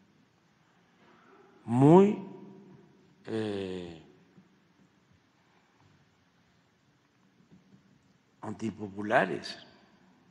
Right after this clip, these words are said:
y entreguistas. Eso poner en venta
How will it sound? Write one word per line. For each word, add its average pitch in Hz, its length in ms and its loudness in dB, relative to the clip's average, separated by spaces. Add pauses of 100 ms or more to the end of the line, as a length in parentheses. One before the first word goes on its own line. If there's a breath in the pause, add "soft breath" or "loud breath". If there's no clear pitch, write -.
(880)
y 110 180 0
entreguistas. 107 960 -2 (3500)
Eso 127 200 -8
poner 117 340 -2
en 104 260 -8
venta 120 500 0